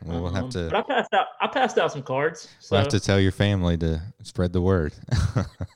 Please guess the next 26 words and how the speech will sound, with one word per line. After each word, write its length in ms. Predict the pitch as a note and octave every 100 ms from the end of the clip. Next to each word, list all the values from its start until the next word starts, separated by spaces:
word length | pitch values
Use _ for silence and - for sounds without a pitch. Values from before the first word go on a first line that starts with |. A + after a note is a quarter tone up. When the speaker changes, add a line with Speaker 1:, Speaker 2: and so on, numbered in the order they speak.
| -
Speaker 2:
We 80 | A#3+
were 100 | D#4
actually 340 | C4+ C4+ C4
in 100 | G#3+ D#3
Georgia, 500 | F3+ F#3+ F3+ F#3 D#3+
just 160 | E3+ -
for 140 | E3+
those 260 | D#3+ D#3+ D3
who 60 |
Speaker 1:
Oh, 180 | D#3 -
Speaker 2:
were 40 | -
worried. 200 | - D2+
Speaker 1:
okay. 160 | D2+ - _
Speaker 2:
We 60 | D#3+
were 120 | F#3
in, 180 | D#3 C3+ -
we 80 | E3+
were 60 |
in 100 | D#3
Georgia. 300 | B2+ C3 B2
We 80 | C3
weren't 220 | E3 E3
at 140 | D3+ C3+
Myrtle 220 | C3 B2+
Beach. 300 | A#2 A#2 A#2 - _ _ -
That, 160 | -